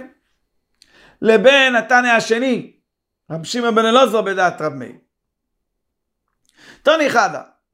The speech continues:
רבי יוסי אומר, יש מקומות שלא גורסים את הרבי יוסי אומר, שתוק ממזר כשר, שתוק חלל פסול, ותניא אידך, שתוק חלל כשר, שתוק ממזר פסול. לא קשיא. אה, תנא קמא אליבא דדעתו של רב מאיר.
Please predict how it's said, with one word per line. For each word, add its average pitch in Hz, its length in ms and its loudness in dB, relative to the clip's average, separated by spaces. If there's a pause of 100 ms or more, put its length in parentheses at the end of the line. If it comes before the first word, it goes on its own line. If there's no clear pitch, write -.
(1700)
רבי 202 200 0
יוסי 254 320 0
אומר, 220 420 -2 (280)
יש 202 220 -10
מקומות 214 300 -6
שלא 208 180 -2
גורסים 196 360 0
את 180 120 -4
הרבי 170 220 2
יוסי 160 280 0
אומר, 131 220 -8 (500)
שתוק - 500 -2
ממזר 247 480 0
כשר, 226 380 0
שתוק 185 240 -6
חלל 202 340 0
פסול, 180 440 -8 (520)
ותניא 220 420 0
אידך, 277 260 2
שתוק - 260 -8
חלל 262 300 2
כשר, 294 360 4
שתוק - 220 -12
ממזר 269 300 -4 (100)
פסול. 202 400 -8 (420)
לא 160 240 -6
קשיא. 214 400 -6 (440)
אה, 226 880 2
תנא 190 220 -6
קמא 208 580 -2
אליבא 190 320 -4
דדעתו 170 480 -4
של 170 140 -10
רב 160 160 -2
מאיר. 120 280 -16